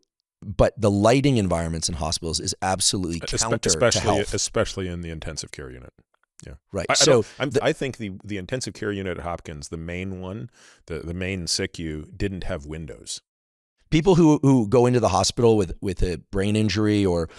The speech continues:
Speaker 1: or with a stroke or something, I get contacted all the time, even though I'm not a clinician. "What should I do for my kid, my parent?" My, I always say, "Get them near a window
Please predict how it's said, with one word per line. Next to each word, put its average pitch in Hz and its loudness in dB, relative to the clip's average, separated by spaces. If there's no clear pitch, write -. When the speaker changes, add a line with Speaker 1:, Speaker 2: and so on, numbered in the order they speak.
Speaker 1:
or 90 -2
with 80 -4
a 80 -4
stroke 107 2
or 113 -2
something, 101 0
I 113 2
get 104 -2
contacted 98 -6
all 85 -4
the 82 -8
time, 90 -4
even 87 -8
though 85 -8
I'm 82 -10
not 80 -12
a 76 -16
clinician. 92 -10
"What 95 -6
should 95 -6
I 90 -4
do 95 -4
for - -14
my 80 -12
kid, 107 -6
my 82 -10
parent?" 95 -6
My, 82 -10
I 95 -12
always 110 2
say, 113 2
"Get 92 0
them 139 2
near 147 4
a 147 4
window 87 -4